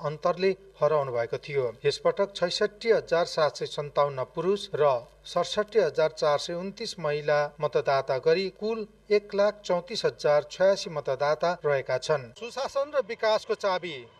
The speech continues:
मतदाताले कसको पोल्टामा सुम्पने हुन्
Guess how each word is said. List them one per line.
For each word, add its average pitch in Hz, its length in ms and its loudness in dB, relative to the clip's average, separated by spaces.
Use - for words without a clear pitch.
मतदाताले 214 720 2
कसको 277 400 2
पोल्टामा 202 480 0
सुम्पने 196 460 -2
हुन् 156 200 -4